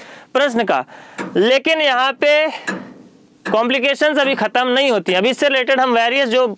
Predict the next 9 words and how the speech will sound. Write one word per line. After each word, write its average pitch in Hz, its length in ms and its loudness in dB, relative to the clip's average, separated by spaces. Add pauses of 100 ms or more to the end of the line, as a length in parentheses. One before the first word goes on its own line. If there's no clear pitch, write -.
(600)
प्रश्न 254 300 0
बन 247 220 0
सकते 262 300 0
हैं 262 60 2
उनके 240 160 0
ऊपर 247 160 2
हम 247 100 2
चर्चा 240 480 0 (320)
करेंगे। 240 560 0